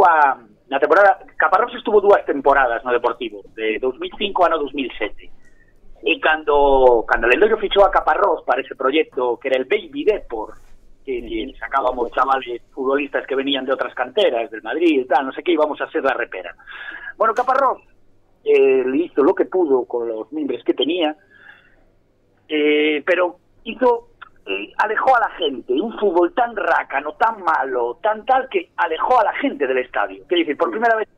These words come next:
Riazor sufrió riesgo de que la afición no fuese al estadio. Y yo, yo estaba en El País y yo critiqué, o sea, al principio a la vez a Caparrós, porque con lo que hacía bastante tal,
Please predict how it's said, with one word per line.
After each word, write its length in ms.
Riazor 540
sufrió 380
riesgo 480
de 160
que 100
la 100
afición 420
no 180
fuese 260
al 100
estadio. 360
Y 160
yo, 300
yo 80
estaba 200
en 60
El 60
País 260
y 60
yo 100
critiqué, 720
o 60
sea, 100
al 60
principio 360
a 20
la 100
vez 200
a 80
Caparrós, 480
porque 200
con 140
lo 80
que 80
hacía 340
bastante 340
tal, 160